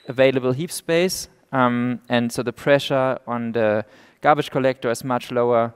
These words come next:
um, and you have more memory available for your user code. If you need something really fast, um, and you have small state, then I would recommend the file system state backend,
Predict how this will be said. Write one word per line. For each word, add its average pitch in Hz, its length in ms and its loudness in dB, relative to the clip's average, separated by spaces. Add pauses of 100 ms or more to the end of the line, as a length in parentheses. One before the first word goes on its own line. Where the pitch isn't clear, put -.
(460)
um, 110 580 0
and 123 180 -4
you 135 80 2
have 127 140 0
more 127 220 -2
memory 123 320 -4
available 117 520 0
for 110 400 -2
your 113 220 -4
user 113 320 -4
code. 110 320 -2 (1000)
If 156 140 8
you 147 100 6
need 156 140 4
something 135 480 2
really 147 240 0
fast, 143 500 -2 (440)
um, 123 300 2
and 127 180 -2
you 135 60 0
have 127 340 -2
small 139 360 0
state, 147 380 -2
then 131 120 -4
I 131 40 0
would 127 160 -4
recommend 127 540 0
the 117 120 0
file 139 320 2
system 156 320 -8
state 151 300 -2
backend, 156 400 -2